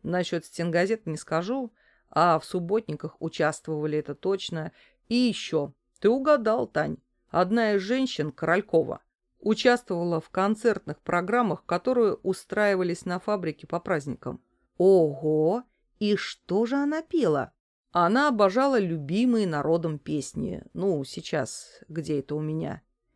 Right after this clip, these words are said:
Мельников порылся в своих записях,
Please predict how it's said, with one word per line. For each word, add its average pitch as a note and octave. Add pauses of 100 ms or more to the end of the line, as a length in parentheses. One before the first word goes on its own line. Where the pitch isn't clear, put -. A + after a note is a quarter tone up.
(120)
Мельников C#4+
порылся D#3+
в -
своих D3+
записях, E3+